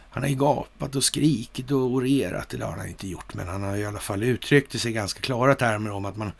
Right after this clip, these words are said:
bör använda det här skuldtaket som en metod och hävstång för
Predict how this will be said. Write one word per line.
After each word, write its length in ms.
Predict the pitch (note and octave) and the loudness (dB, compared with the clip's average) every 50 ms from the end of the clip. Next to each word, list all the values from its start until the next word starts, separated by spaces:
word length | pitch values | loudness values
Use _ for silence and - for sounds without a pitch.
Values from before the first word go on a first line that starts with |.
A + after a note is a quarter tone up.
| - - - - - - | -14 -18 -16 -16 -14 -6
bör 380 | - - C3 B2+ B2+ B2+ A#2 A#2+ | 0 4 6 6 8 6 6 4
använda 800 | - - C3+ C3+ C#3 C3 A#2+ B2 B2+ C#3+ F#3 G3+ G3+ D#3+ B2 A#2 | 4 4 4 4 4 4 4 2 4 4 4 4 2 0 0 -2
det 60 | A2+ | -4
här 120 | - G#2+ - | -4 -2 -2
skuldtaket 840 | - - - B2 A2 - - - - - - - - - G2+ - - | -2 -2 -2 -4 -4 -6 -6 -8 -10 -8 -10 -10 -10 -10 -6 -2 0
som 500 | - - - A2 G#2 - F2+ F#2+ F#2 E2 - - _ - - - - - - - - - - - - - - - - - _ | 0 2 0 0 -4 -6 -8 -10 -12 -12 -14 -18 _ -20 -20 -20 -20 -20 -20 -20 -20 -20 -20 -20 -20 -20 -20 -20 -20 -18 _
en 300 | - - G2+ G2+ G2+ G#2 | -4 -2 0 0 2 2
metod 600 | A2+ A#2 - - - - E3 F#3+ - G#2+ G#2 G#2 | 2 2 0 2 4 4 4 4 4 0 -2 -4
och 60 | - - | -6 -4
hävstång 1040 | - - - D3 D3 A2+ G#2 G#2 G2+ G2+ - - - - - D#3+ G#3+ F3+ A2 A2+ A2+ - | -2 2 2 2 2 2 -2 -4 -4 -2 -2 0 0 0 -2 -4 -2 -2 -4 -4 -6 -8
för 540 | - - - B2 - - - - - - | -8 -8 -6 -6 -8 -8 -8 -8 -10 -10